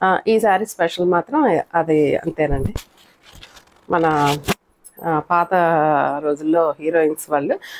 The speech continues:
ఈ sarees అప్పుడు కట్టారు, అవే ఇప్పుడు మనం కడుతున్నాము. But ఇవైతే ఎప్పుడు ఎవర్ గ్రీనేనండి.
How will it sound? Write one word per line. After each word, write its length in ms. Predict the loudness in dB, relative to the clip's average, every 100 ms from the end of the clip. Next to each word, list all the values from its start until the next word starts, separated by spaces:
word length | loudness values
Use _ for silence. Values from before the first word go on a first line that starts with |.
| -6 0
ఈ 120 | 2
sarees 380 | 2 2 2 0
అప్పుడు 300 | -2 -2 0
కట్టారు, 360 | 0 0 2
అవే 280 | 2 4 2
ఇప్పుడు 240 | 0 0
మనం 260 | 2 2 2
కడుతున్నాము. 680 | 0 -4 -12 -8 -2 -2 -2 _ -20 -4
But 120 | -2 0
ఇవైతే 400 | 2 2 2 0
ఎప్పుడు 300 | -2 0 2
ఎవర్ 240 | 2 0
గ్రీనేనండి. 680 | 0 0 0 0 0 -2